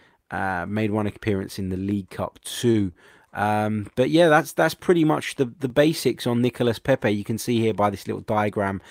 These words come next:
he operates from the, uh, right-hand side mainly, but he can operate through the middle as well,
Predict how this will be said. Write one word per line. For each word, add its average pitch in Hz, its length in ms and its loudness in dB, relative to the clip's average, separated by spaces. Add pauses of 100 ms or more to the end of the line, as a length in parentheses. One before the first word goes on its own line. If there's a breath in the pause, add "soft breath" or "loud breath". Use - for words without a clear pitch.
(360 loud breath)
he 110 160 2
operates 123 480 6
from 104 340 -2
the, 98 300 -4
uh, 87 240 -4
right-hand 101 540 -2
side 101 340 -4
mainly, 101 320 -2
but 107 140 -2
he 110 80 0
can 139 340 -2
operate 113 400 -2
through 110 180 -8
the 104 80 -4
middle 98 280 -4
as 90 160 -10
well, 90 220 -4